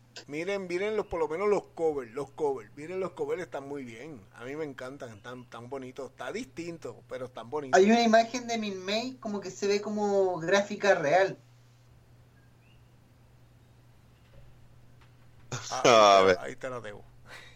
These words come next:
Speaker 3: <laughs>
Speaker 1: Pero, hey, este, el interés, como te dije, Memo, el interés está. Es cuestión de que, de que se aprovechen. Y, y no solamente el interés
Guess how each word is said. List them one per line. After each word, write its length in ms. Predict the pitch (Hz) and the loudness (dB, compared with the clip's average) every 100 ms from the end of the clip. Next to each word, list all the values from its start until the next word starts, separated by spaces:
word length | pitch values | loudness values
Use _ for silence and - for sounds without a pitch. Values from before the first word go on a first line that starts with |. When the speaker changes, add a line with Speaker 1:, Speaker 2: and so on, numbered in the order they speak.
| - - _ _ _ - - - - | -20 -20 _ _ _ -20 -20 -20 -4
Speaker 3:
<laughs> 1300 | - 156 - 240 254 - 175 - 151 156 - - - | 2 2 6 6 6 4 4 6 4 4 2 -8 -6
Speaker 1:
Pero, 480 | - 196 196 185 185 196 | -4 -2 2 0 0 -6
hey, 340 | 196 151 147 | -6 -6 -10
este, 1500 | 147 147 147 _ 156 143 143 143 139 135 135 131 127 120 - _ _ _ _ _ - | -4 -2 -2 _ -6 -4 -2 -2 -4 -4 -4 -4 -6 -10 -14 _ _ _ _ _ -6
el 200 | 151 156 | -4 -4
interés, 380 | 156 160 170 | 0 2 2
como 260 | 170 170 156 | 2 -2 0
te 120 | 156 | 0
dije, 220 | 156 151 | 2 0
Memo, 360 | 139 123 104 98 123 | -2 -6 -10 -16 -12
el 160 | 123 | -10
interés 420 | 131 117 120 120 | -8 -10 -12 -10
está. 500 | 139 - - 98 98 - - | -10 -10 -10 -10 -12 -20 -20
Es 120 | 107 - | -20 -14
cuestión 360 | 120 - 123 | -14 -10 -10
de 80 | 123 | -10
que, 300 | 127 117 107 | -10 -10 -12
de 140 | 113 113 | -16 -16
que 120 | 113 | -16
se 140 | - | -14
aprovechen. 800 | 110 110 113 123 143 180 190 196 - - - - - - - - - | -14 -14 -12 -10 -6 -4 -4 -6 -14 -20 -20 -20 -20 -20 -20 -20 -14
Y, 1040 | 143 143 143 143 143 139 139 139 135 143 - | -8 -4 -4 -4 -4 -4 -6 -6 -8 -10 -12
y 120 | 165 | -8
no 140 | 151 151 | -6 -4
solamente 640 | 185 190 185 185 190 202 | -2 0 -2 -6 -8 -8
el 80 | 190 | -6
interés 720 | 180 156 147 165 156 - | -8 -6 -4 -4 -6 -12